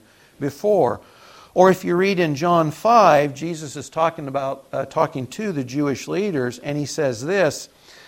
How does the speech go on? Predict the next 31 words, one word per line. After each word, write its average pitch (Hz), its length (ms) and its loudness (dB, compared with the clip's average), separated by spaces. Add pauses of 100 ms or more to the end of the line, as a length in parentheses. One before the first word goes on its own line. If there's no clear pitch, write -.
(120)
in 143 140 -4
verse 151 260 0
thirty-nine, 160 640 0
"You 143 140 0
search 196 460 -6
the 143 100 -6
Scriptures," 226 880 -6
this 127 220 -16
would 117 160 -20
be 127 260 -8
our 120 180 -2
Old 147 220 -6
Testament, - 460 -12
their 120 140 -6
Bible, 143 580 2 (540)
"because 165 400 2
you 160 100 -2
think 190 320 -4
that 156 220 0
in 214 260 0
them 143 240 0
you 143 140 -2
have 156 320 -2
eternal 143 500 -4
life, 139 500 -2
but 131 160 -6
it 135 140 -4
is 120 240 -6
these 131 480 -6
that 127 240 -6
testify 117 960 -8